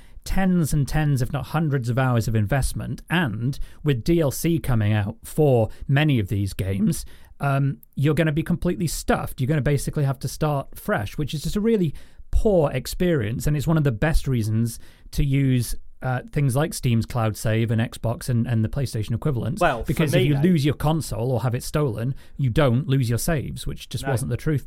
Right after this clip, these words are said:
Speaker 1: the, the case back in the day.
Speaker 2: <clears throat> No, absolutely not. But also, um, if you've used Nvidia's, uh, GeForce Now streaming service, that's a,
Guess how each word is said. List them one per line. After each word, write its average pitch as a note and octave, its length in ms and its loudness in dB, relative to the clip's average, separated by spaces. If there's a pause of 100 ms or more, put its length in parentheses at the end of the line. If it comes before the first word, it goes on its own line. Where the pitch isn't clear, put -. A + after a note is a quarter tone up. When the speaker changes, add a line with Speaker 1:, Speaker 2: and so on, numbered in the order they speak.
(120)
Speaker 1:
the, D3+ 280 -10
the - 80 -4
case D#3+ 240 -2
back - 200 -8
in A#2 40 -6
the - 60 -6
day. - 300 -6
Speaker 2:
<clears throat> - 200 -12 (160)
No, D#3+ 120 0
absolutely C#3+ 340 -4
not. C#3 160 -6
But C#3 120 -6
also, C#3 420 -6
um, B2+ 360 -8
if B2 140 -16
you've B2+ 100 -10
used C#3 380 -6
Nvidia's, B2 800 -8
uh, A#2 240 -8 (160)
GeForce B2+ 640 -10
Now B2+ 240 -6
streaming A#2+ 480 -10
service, G#2 480 -18 (300)
that's D#3+ 340 0
a, A#2+ 260 -6